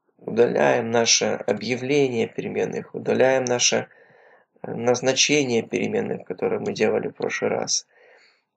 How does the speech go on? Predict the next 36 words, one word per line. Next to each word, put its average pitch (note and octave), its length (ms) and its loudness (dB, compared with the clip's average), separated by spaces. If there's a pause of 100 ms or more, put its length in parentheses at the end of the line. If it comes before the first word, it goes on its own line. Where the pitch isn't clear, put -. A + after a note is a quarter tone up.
И G#2 120 0
смотрим, C3+ 440 2
как C#3+ 240 0
меняется A#2+ 440 -2
скрипт. - 540 -6 (720)
В - 40 -20
первую D#3+ 260 4
очередь - 200 -2
надо C3+ 180 -2
получить B2 320 -4
файл, G#2 320 8
но G#2+ 100 -2
только C3+ 260 2
он B2 260 4
его, A2+ 160 2
если, A#2 580 0 (480)
э, - 260 0
важно, A2+ 400 4
если A#2 540 -2 (600)
файл A#2+ 280 4
I - 160 6
D A#2+ 140 -2
пустой, G3+ 500 0
надо A#2+ 240 0
проверить A2+ 540 0
это - 160 -10
условие. - 420 -6 (140)
То G#2+ 120 0
есть, F#2+ 260 -2 (100)
если C3 320 -2
вот A2+ 140 0
эта A2 160 -2
вот G#2+ 140 -4
константа A2+ 840 -4
равна G#2+ 640 0 (760)
ничему, D3+ 720 0